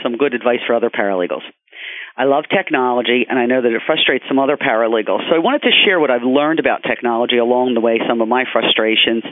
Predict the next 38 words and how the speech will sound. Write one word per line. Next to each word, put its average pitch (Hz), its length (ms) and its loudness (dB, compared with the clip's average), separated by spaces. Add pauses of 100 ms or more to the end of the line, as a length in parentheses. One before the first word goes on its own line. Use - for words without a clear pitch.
(800)
And 151 100 0
I 143 60 0
love 147 240 0
to - 100 0
write. 107 280 -2 (800)
And 139 100 0
I've 139 140 -2 (100)
always 180 320 2
had 208 220 0 (120)
someone 113 500 0
to 131 120 -2 (160)
help - 220 -2
me 110 260 0
when 131 140 -4
I 123 140 2
was 135 100 2
a 120 80 2
newbie 131 420 2
paralegal, 110 600 0 (500)
and 131 140 0
I 131 120 -2
thought 160 180 0
that 131 100 0
I'd 127 100 0
like 123 200 0
to 143 100 -6
give 120 260 -2
back. 104 300 -4 (200)
So 185 260 0 (460)
the 214 80 0
blog 285 300 0
gives 220 180 0
me 214 140 2
a 180 60 0
chance 175 400 0
to 147 80 -2
give 147 200 -2
back 156 300 0